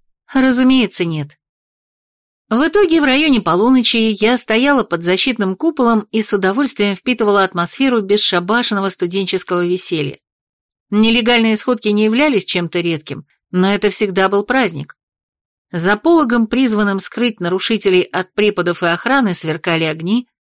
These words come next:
звучала музыка, умеренным ручейком лились пиво и вино. В самый первый раз я немного ошиблась снарядом, зато сегодня исправилась.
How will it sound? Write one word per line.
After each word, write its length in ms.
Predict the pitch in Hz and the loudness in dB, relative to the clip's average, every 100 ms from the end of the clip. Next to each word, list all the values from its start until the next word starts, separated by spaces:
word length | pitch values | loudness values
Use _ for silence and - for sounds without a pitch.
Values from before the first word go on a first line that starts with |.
| _ _ - | _ _ -8
звучала 540 | 180 233 - 302 208 | -2 0 2 2 2
музыка, 460 | 170 226 202 190 175 _ _ _ _ - | 0 -2 -2 -6 -10 _ _ _ _ -4
умеренным 480 | 202 262 262 214 208 | 2 4 4 2 0
ручейком 540 | 208 226 214 302 262 | 0 -2 -2 0 2
лились 360 | 196 208 240 - | 2 0 -2 -2
пиво 300 | 208 220 202 | -2 -2 -2
и 200 | - 190 | -2 -2
вино. 360 | 185 165 143 _ _ _ _ _ _ _ _ | -2 -2 -4 _ _ _ _ _ _ _ _
В 60 | - | -2
самый 300 | 269 269 262 | 2 4 2
первый 260 | 269 254 262 | 2 0 2
раз 260 | 294 - | 2 2
я 180 | 214 208 | 0 0
немного 440 | 202 226 226 220 | 0 0 0 0
ошиблась 420 | 254 277 196 180 - | 0 0 0 0 0
снарядом, 540 | 190 202 302 240 196 | 0 0 0 0 -2
зато 400 | 196 202 226 233 | -2 0 2 2
сегодня 540 | - 233 233 269 226 | 2 0 0 2 0
исправилась. 640 | 196 - 156 156 156 156 | -2 -2 -4 -2 -4 -4